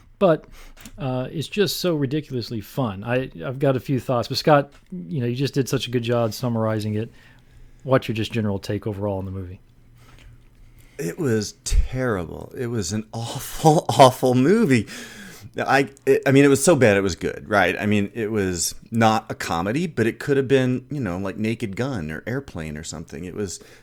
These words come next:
Speaker 2: just over the top ridiculous in some ways. I, I don't think it was trying to be. Maybe I'm wrong.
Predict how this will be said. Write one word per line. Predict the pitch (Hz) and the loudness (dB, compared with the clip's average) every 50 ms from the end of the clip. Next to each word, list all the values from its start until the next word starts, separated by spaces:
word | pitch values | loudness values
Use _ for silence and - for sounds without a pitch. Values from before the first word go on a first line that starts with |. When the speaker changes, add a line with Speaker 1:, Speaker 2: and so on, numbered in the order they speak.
| - _ _ _ | -20 _ _ _
Speaker 2:
just | - - - 175 160 123 - - - - | -10 -4 0 0 0 0 0 -4 -2 2
over | 143 147 160 139 123 110 | 4 4 4 4 0 -2
the | 90 101 | -2 -2
top | - - - 110 104 - - | -6 -4 -4 -4 -4 -4 -4
ridiculous | 107 95 170 220 214 - 151 117 95 - - - | -4 0 0 0 0 0 0 0 0 0 0 -2
in | 101 | -2
some | - - - - 143 123 120 117 117 113 | -2 0 2 4 4 4 4 4 2 2
ways. | 120 117 98 87 80 80 80 - - | 4 4 4 4 2 0 -4 -4 -4
I, | - 117 98 85 - - - | -4 -4 -4 -4 -6 -6 0
I | 120 131 | 2 6
don't | 143 151 | 6 6
think | 147 170 143 127 | 6 6 4 4
it | 101 | 2
was | 87 - | 0 -4
trying | - - 95 87 90 104 123 | -6 -4 -4 -2 -2 -2 -2
to | 131 | 0
be. | 165 208 226 233 214 - - - - _ _ _ _ _ _ _ _ _ _ - - | 0 0 0 0 -4 -8 -18 -20 -20 _ _ _ _ _ _ _ _ _ _ -10 -2
Maybe | 143 135 135 180 214 233 | 2 6 8 8 8 8
I'm | 233 196 156 147 | 6 6 4 4
wrong. | 185 208 - 107 - 55 - | 2 0 -2 -4 -6 -10 -16